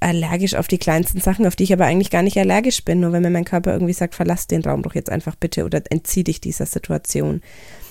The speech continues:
Ich, äh, krieg sehr schnell irgendwie Herzrasen, aber andere Menschen wahrscheinlich auch, aber sie nehmen's einfach nur nicht wahr.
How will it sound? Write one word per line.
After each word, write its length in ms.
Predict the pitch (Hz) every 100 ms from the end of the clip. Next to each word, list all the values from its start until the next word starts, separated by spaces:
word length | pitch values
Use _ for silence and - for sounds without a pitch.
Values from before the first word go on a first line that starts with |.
| - - -
Ich, 280 | 170 -
äh, 220 | - 147 147
krieg 220 | - 165
sehr 340 | - 175 170 175
schnell 320 | - 156 151
irgendwie 240 | 175 175
Herzrasen, 800 | 180 175 185 185 175 156 - 143
aber 260 | 151 151 -
andere 240 | 190 214
Menschen 280 | 202 214 226
wahrscheinlich 400 | 220 196 214 226
auch, 120 | 294
aber 160 | 233 202
sie 120 | 202
nehmen's 280 | 202 202 -
einfach 320 | 202 220 233
nur 160 | 220
nicht 220 | 208 220 190
wahr. 340 | 208 247